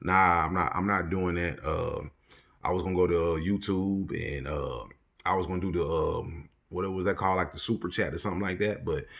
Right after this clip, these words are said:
YouTube trying to take, like, forty percent of my money. Man, I ain't got time to be doing all that. You know, uh, nah, I, I don't need to be helping YouTube get richer at this point in my life because they already super filthy, guilty, real, real, or whatever rich,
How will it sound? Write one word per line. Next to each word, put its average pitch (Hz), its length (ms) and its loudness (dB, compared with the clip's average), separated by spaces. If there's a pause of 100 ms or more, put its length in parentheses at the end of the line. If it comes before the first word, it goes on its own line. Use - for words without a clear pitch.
(180)
YouTube 98 420 2
trying 78 180 0
to - 100 -4
take, 76 100 2
like, 76 140 0
forty 92 280 0
percent 95 260 -2
of 90 60 2
my 82 120 2
money. 101 400 2 (400)
Man, 92 120 2
I 98 120 4
ain't 95 80 2
got 85 200 4
time 95 240 4
to 87 60 2
be 85 100 0
doing 85 280 0
all 76 220 0
that. 87 240 0 (480)
You 87 120 -4
know, 82 280 0
uh, 82 420 -2 (120)
nah, 92 380 2 (140)
I, 92 180 2
I 90 180 0
don't 95 100 0
need 98 140 2
to - 40 -4
be 90 160 0
helping 92 260 2
YouTube 95 380 -2
get 90 160 0
richer 87 380 0 (520)
at 95 140 0
this 92 140 -2
point 98 240 0
in 92 60 2
my 92 120 2
life 92 320 4
because 76 480 0 (100)
they 80 140 0
already 87 420 4
super - 360 -4
filthy, 90 340 0
guilty, 92 420 4
real, 87 240 2
real, 95 280 6
or 87 60 4
whatever 90 340 4
rich, - 400 0